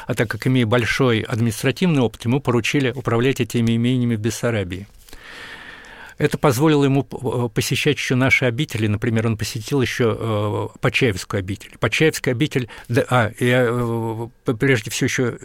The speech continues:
не рассказал вот о чём. В девятьсот семнадцатом году, когда уже, э, произошло,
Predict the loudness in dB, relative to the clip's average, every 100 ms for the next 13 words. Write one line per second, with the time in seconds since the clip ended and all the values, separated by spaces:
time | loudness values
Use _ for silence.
0 | -2 0 2 0 0 0 2 2 0 -2
1 | -4 -6 -6 -12 -16 -14 -14 -16 -18 -20
2 | -20 -20 _ _ -4 0 2 2 2 2
3 | 2 0 0 2 4 4 2 0 -8 _
4 | _ -20 -18 -18 -6 -2 2 2 0 -4
5 | -8 -4 0 2 0 -2 -6 -12 -12 -10
6 | -10 -4 0 2 2 0